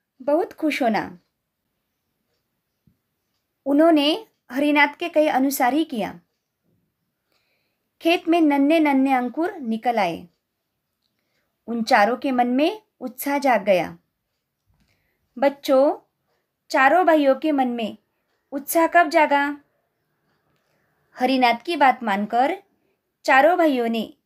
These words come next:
खेत में बीज तो बो दिए। कुछ समय बाद उनमें से अंकुर निकल आए। उन्हें देखकर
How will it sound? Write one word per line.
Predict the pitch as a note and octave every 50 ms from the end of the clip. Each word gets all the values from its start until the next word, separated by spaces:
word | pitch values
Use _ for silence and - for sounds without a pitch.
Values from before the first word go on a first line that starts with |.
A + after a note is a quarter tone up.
| _ _
खेत | - D4 C#4+ C#4 - D4+
में | D#4 D#4 C4
बीज | A3+ C4+ A#3+ - -
तो | - D#4
बो | C#4+ D#4+ E4+ E4+
दिए। | C#4 C#4 A3 F3 E3 F3+ - _ _ _ _ _ _ _ _ _ _ _ _ _ _ _ _ _ _ _ _ _
कुछ | - D4 C#4+ - -
समय | - - B3 A#3+ A#3 A#3
बाद | G#3 A3 A3+ C4+ E4+ G4+ - _ _ _ _ _ _ _ _ _ _ _
उनमें | - D4 C#4+ D4 D#4 E4+ F4+
से | F4 - F4+
अंकुर | - C4+ C4 B3+ A3 D#4+ D#4
निकल | C#4+ C#4 - - C4 B3
आए। | A3 F#3+ F3+ E3+ E3+ F3 - _ _ _ _ _ _ _ _ _ _ _ _ _ _ _ _ _
उन्हें | A#3 A#3+ B3 A#3+ B3 G#3+
देखकर | A3+ A3 A3 A3 _ - C4+ D4 E4 -